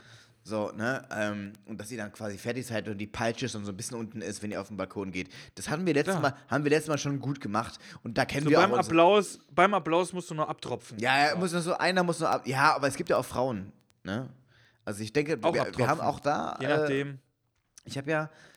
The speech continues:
Speaker 1: äh, wie ist denn deine Statistik bei, ey, wie ist deine Statistik bei Instagram?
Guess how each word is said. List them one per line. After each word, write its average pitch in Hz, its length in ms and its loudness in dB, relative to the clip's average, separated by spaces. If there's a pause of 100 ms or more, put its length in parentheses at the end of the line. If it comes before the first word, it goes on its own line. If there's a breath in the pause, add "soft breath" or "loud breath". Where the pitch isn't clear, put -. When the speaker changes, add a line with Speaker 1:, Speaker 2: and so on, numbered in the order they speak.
(160 loud breath)
Speaker 1:
äh, 117 160 -4
wie 160 60 0
ist 190 100 -8
denn 226 80 -4
deine 214 160 2
Statistik 202 500 -6
bei, 151 240 6
ey, 151 220 2
wie 196 60 -2
ist 220 100 -6
deine 285 160 0
Statistik 233 480 -6
bei 175 120 0
Instagram? 196 600 -10